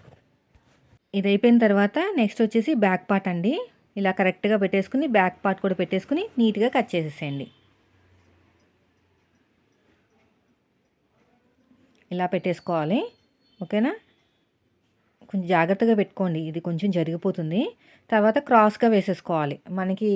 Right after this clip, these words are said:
కటింగ్లో క్రాస్గా వేసుకున్నాం కాబట్టి, లైనింగ్ క్లాత్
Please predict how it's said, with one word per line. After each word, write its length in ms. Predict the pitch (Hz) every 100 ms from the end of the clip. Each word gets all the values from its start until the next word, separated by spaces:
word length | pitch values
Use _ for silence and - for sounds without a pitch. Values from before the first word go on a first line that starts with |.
| 185
కటింగ్లో 440 | 196 180 208 220
క్రాస్గా 420 | 214 196 175 - 202
వేసుకున్నాం 420 | 185 - 185 180
కాబట్టి, 440 | 170 170 180 - 359 494 _ _ _ _ _ _ _ _ _ _ _ _ _ _ 190
లైనింగ్ 340 | 175 190 202
క్లాత్ 280 | 208 202